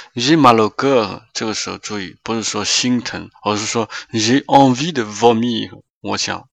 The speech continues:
吐了啊。“J'ai un coup de barre”，ça veut dire que je suis fatigué。有的时候我们隔天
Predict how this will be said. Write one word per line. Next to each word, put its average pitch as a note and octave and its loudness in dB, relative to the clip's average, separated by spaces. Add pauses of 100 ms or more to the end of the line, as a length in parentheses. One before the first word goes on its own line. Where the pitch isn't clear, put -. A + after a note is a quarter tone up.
(220)
吐 E3 -4
了 - -14 (260)
啊。 G2+ -12 (420)
“J'ai C#3+ 0
un A2+ 0
coup C3 -2
de A2 -4
barre”，ça A2 2
veut G2+ -6
dire A#2 -4
que G#2 -4 (240)
je A2+ -2
suis G3+ 0 (380)
fatigué。 B2 -2 (1500)
有 G2+ -8
的 A#2 -4
时 A2+ -4
候 A2+ 0
我 G2+ -2
们 G2+ -4 (220)
隔 G#2+ -6
天 B2 -2